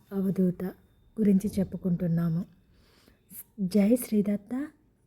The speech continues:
జై గురుదత్త. మొగిల్చెర్ల అవధూత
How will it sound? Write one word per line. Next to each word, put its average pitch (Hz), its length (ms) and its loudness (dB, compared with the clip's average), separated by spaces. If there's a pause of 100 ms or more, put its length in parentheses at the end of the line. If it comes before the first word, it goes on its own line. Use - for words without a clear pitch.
(260)
జై 208 320 2 (340)
గురుదత్త. 180 600 6 (580)
మొగిల్చెర్ల 196 680 4 (300)
అవధూత 180 420 0